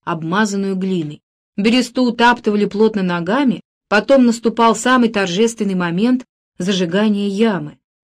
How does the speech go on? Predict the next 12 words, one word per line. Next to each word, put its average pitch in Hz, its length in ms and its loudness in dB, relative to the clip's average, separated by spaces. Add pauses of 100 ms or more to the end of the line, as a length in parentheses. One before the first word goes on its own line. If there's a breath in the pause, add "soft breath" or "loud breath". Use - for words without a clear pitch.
на 202 160 0
дне 196 200 0
которой 196 380 0
стояла 190 540 0
накрытая 175 580 -4
проволочной 180 640 -2
решёткой 240 640 -4 (220)
двухведёрная 190 920 0
банка 214 460 0
из-под - 360 -12
керосина. 180 600 -8 (640)
Зажиг 254 580 2